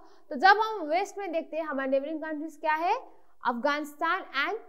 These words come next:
पाकिस्तान। क्या है हमारे neighboring countries? अफगानिस्तान and पाकिस्तान। And after that जब हम north में देखते हैं, north में है हमारा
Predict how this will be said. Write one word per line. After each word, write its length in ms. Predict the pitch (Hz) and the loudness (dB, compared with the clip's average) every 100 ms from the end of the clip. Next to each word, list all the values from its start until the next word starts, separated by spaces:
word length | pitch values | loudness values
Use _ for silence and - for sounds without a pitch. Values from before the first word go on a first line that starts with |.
| - - | -6 -4
पाकिस्तान। 680 | 269 254 240 - 202 196 202 | -4 -6 -8 -6 -6 -6 -4
क्या 120 | 294 | 0
है 60 | 339 | 2
हमारे 180 | 339 330 | 2 0
neighboring 300 | 339 349 330 | -4 -6 -6
countries? 400 | 339 330 392 494 - - - - | -6 -4 -4 -4 -6 -20 -20 -2
अफगानिस्तान 640 | 262 269 285 285 285 - 202 | 0 2 -2 -4 -6 -6 -6
and 580 | - 311 427 440 - | -2 -2 -2 -8 -10
पाकिस्तान। 600 | - - 220 - 208 190 - - - - | -8 -8 -12 -14 -14 -14 -16 -20 -20 -6
And 100 | 285 | 4
after 220 | 294 349 415 | 4 6 4
that 340 | 403 415 392 | 4 2 2
जब 200 | 359 381 | 2 2
हम 100 | 403 | 0
north 360 | 359 302 311 349 | -2 2 0 0
में 140 | 392 403 | -4 -2
देखते 300 | 311 - 262 | -2 0 0
हैं, 160 | 294 | 0
north 380 | 285 262 269 269 | -2 -2 -4 -6
में 80 | 294 | -8
है 120 | 294 | -8
हमारा 640 | 262 240 240 247 330 - | -6 -4 -2 2 2 0